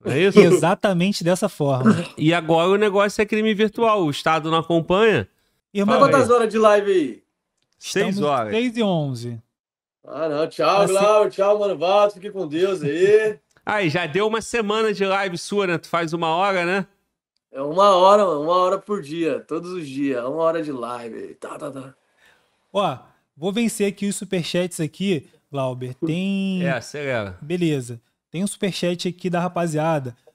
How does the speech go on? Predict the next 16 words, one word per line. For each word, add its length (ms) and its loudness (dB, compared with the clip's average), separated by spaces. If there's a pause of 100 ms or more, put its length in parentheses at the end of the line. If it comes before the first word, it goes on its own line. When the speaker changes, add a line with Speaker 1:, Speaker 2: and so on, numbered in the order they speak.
(140)
Speaker 2:
Vou 100 -12
pedir 460 -6
obrigado 840 -2
e 380 -4
só 220 -6
um 20 -2
minutinho, 500 -4
vamos 220 -6
lá. 180 -8 (320)
Vou 140 -6
ler 220 -2
agora. 420 -6 (280)
É, 460 -2 (240)
o 80 -8
Daniel 380 0
Azevedo, 720 -2